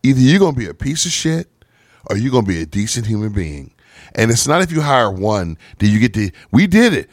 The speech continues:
Remember three years ago we had one and let him go three years later, never put anything in, in, in play for him to actually be successful? That's the next part, the setup.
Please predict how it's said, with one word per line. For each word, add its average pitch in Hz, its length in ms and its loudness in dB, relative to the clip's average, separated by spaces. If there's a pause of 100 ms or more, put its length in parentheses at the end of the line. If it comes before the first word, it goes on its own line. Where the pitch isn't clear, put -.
(140)
Remember 208 300 2
three 208 280 0
years 220 180 0
ago 208 120 4
we 208 140 2
had 202 220 4
one 208 260 2
and 120 80 -2
let 143 160 4
him 170 80 -2
go 180 160 4
three 185 220 -2
years 185 180 0
later, 190 240 4 (220)
never 135 260 0
put 156 180 -2
anything 165 300 0
in, 156 180 0
in, 156 180 -2 (100)
in 151 100 0
play 156 240 0
for 156 100 -6
him 165 160 0
to 147 180 2
actually 143 320 0
be 131 180 2
successful? 156 680 -4 (280)
That's 202 180 2
the 165 140 -2
next 151 240 -4
part, 123 260 -4
the 120 80 -10
setup. 117 480 -2